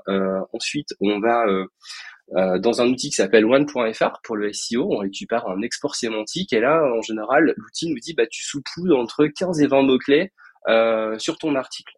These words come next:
euh, par rapport, euh, à ce qu'on, ce qu'on a mis de, comme thématique. »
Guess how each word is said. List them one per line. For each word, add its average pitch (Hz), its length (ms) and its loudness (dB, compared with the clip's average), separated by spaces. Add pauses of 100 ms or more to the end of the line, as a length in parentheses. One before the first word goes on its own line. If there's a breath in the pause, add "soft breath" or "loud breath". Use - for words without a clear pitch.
euh, 101 400 -6
par 107 140 -4
rapport, 120 360 -2
euh, 98 300 -2 (100)
à 101 60 -8
ce - 80 -12
qu'on, 101 220 -18
ce - 100 -20
qu'on 101 140 -8
a 98 80 -6
mis 104 120 -6
de, 95 280 -2
comme 92 120 -6
thématique. » 95 460 -4